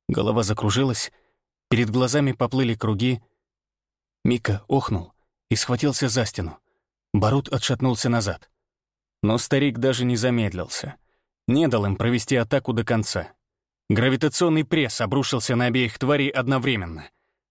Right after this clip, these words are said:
Жнецы, уже расправлявшие крылья для атаки, рухнули на пол пещеры с такой силой, что я услышал хруст ломающихся костей.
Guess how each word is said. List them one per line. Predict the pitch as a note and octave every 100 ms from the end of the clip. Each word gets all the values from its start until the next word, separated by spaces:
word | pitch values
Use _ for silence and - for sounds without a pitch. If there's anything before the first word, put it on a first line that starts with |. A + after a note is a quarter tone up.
| -
Жнецы, | G#2+ C3+ E3 -
уже | D#3+ C3+ C#3
расправлявшие | C3 D3 D3+ E3 C#3 D#3
крылья | C#3 F#3+ F#3 C3+
для | A2+ A#2
атаки, | A2+ G2+ - F2 _ _ -
рухнули | C3 F3 F3+ D#3+
на | D#3+ E3
пол | D#3
пещеры | C3+ D#3+ F3 D3
с | B2
такой | D#3 C#3 C#3
силой, | - G3 C3+ F2+ _ _ _ -
что | - -
я | A#2 D3
услышал | C3 D3 C#3 C3
хруст | G#2+ B2 C3 -
ломающихся | B2 A2+ A#2 A2 A#2 - A2+
костей. | A#2 G#2+ - F#2 -